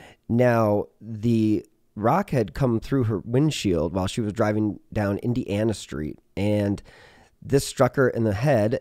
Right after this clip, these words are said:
and caused her vehicle to drive off the road. Now, she had been speaking with a friend on her cell phone, and this was around ten forty-five,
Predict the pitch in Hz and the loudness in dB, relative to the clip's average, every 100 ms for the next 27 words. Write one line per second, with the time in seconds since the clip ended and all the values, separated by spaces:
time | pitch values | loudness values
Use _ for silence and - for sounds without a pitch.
0 | - 95 98 95 95 - _ _ _ _ | -4 -4 -2 -4 -6 -10 _ _ _ _
1 | - 117 113 120 104 104 - 101 90 90 | 0 2 2 0 0 -2 -2 -6 -6 -4
2 | 92 90 - 101 90 - 80 95 95 120 | -4 -4 -6 -6 -6 -6 -8 -8 0 0
3 | 107 52 - - - 98 95 - _ _ | 0 -4 -10 -18 -8 -6 -6 -10 _ _
4 | - 139 113 110 - 160 175 151 101 - | -4 -2 0 -2 -4 -8 -4 -4 -4 -10
5 | - 117 139 117 - - 95 104 - - | -6 0 2 0 -2 -6 -6 -6 -10 -12
6 | - 160 180 - 76 82 110 - - - | -4 -4 -4 -6 -6 -6 -10 -16 -20 -20
7 | - - _ 104 107 110 107 - 156 196 | -20 -20 _ -2 0 0 0 -2 -6 -4
8 | 151 131 113 - 135 127 123 104 - 107 | 2 2 2 0 -2 0 -2 -2 -2 -2
9 | 98 76 - | -2 -6 -10